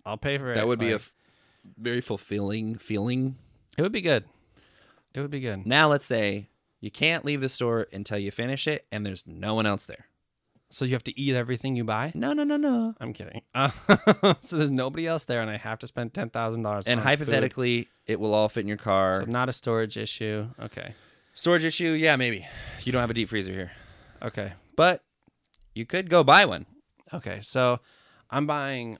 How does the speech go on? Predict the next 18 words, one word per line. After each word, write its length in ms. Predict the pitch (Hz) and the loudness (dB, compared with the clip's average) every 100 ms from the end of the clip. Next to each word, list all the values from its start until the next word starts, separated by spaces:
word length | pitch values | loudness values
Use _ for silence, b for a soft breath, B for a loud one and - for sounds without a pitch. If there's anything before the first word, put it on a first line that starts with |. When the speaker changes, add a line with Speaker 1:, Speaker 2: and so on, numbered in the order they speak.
| _ | _
Speaker 1:
a 100 | 113 | -8
lot 400 | 104 101 117 135 | -6 -6 -2 -2
of 100 | 147 | -2
Bubs, 540 | 123 104 107 120 - - _ _ _ - _ _ | -2 -2 -4 -8 -12 -16 _ _ _ -20 _ _
um, 540 | 113 113 113 110 107 - _ | -8 -4 -4 -4 -6 -12 _
a 80 | 110 | -10
lot 300 | 110 117 123 | -6 -4 -6
of 100 | 117 | -6
cereal. 640 | - - 107 98 95 107 _ _ _ _ _ _ _ _ _ | -8 -6 -6 -6 -10 -12 _ _ _ _ _ _ _ _ _
Speaker 2:
Yeah, 140 | 107 110 | -4 -2
things 240 | 135 139 | -2 -2
that, 140 | 143 | -2
like, 220 | 120 110 104 | -2 -4 -10
you 80 | |
can't 240 | 101 110 90 | -8 -8 -6
go 60 | |
without. 420 | 76 - 50 50 _ _ _ _ - | -8 -10 -14 -16 _ _ _ _ -14
Speaker 1:
Yeah, 300 | 110 92 | -12 -12